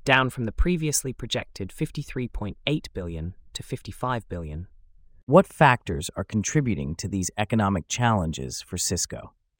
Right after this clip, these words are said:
Speaker 1: Cisco C E O Charles Robbins pointed to weak demand from telco and cable service provider customers.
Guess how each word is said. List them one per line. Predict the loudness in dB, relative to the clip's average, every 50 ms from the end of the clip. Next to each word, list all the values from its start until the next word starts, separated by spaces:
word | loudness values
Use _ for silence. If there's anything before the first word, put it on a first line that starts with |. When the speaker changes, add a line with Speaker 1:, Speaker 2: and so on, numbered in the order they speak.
| _ -6 0
Speaker 1:
Cisco | 4 6 6 6 6 6 4 4
C | 4 4 4 2 0 0 0
E | 0
O | 0 0
Charles | 0 -2 -2 0 -2 -2 0
Robbins | -2 -2 -2 -2 -4 -4 -4 -4 -6 -8 -12 -18 -20 -20 -6 0 4
pointed | 4 4 4 2 0 -2 -2
to | 0 0 0 0
weak | 0 2 0 0 0 -2
demand | -2 -2 0 0 0 0 -2 -2 -4 -6 -6 -10 -16
from | -12 -8 -6 -4
telco | -2 2 2 2 2 2 0 -2 -2 -2 -2
and | -4 -6 -6
cable | -4 -2 -2 -2 -2 0
service | 0 0 0 0 -2 -4
provider | -6 -6 -6 -6 -6 -4 -4 -6
customers. | -6 -4 -4 -4 -4 -4 -4 -6 -6 -6 -6 -8